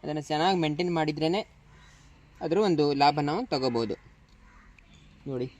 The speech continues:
ಇಲ್ಲೂ ಕೂಡ ಹಾಗೆ ಲಾಸ್ಟ್ ಕೊನೆಯದೇನಿರುತ್ತೆ, ಆ ಕೊನೆ ಇದರಲ್ಲೇ ಬಂದು ನೀರು ಸಿಗೋದು ಬಹಳ, ಪೈಪಿಂದ ಕೊನೆಯ ಭಾಗದಲ್ಲಿ.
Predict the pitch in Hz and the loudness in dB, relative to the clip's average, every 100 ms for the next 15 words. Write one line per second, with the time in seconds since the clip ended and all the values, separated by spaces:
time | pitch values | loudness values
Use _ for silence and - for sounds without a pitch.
0 | - - - 143 151 175 175 170 151 143 | -20 -20 -14 -8 -4 -4 -2 -4 -4 -8
1 | - - - - - - - - - - | -14 -20 -20 -20 -20 -20 -20 -20 -20 -20
2 | - - - 156 170 202 208 208 202 190 | -20 -20 -18 -8 -2 -2 -4 -8 -2 -2
3 | 240 226 226 214 202 208 185 190 190 226 | -2 -4 -4 -6 -6 -8 -8 -10 -6 -4
4 | 208 214 226 220 208 202 202 190 180 185 | -4 -6 -6 -6 -8 -6 -8 -8 -8 -8
5 | 175 175 170 165 143 139 120 214 - - | -8 -8 -8 -10 -10 -8 -8 -10 -14 -20
6 | - - - - - - - - - - | -20 -18 -18 -18 -14 -12 -12 -16 -14 -10
7 | 151 160 185 175 160 - 160 170 170 160 | -8 -6 -8 -6 -8 -10 -12 -10 -8 -8
8 | 151 139 131 127 120 151 | -8 -6 -6 -6 -8 -10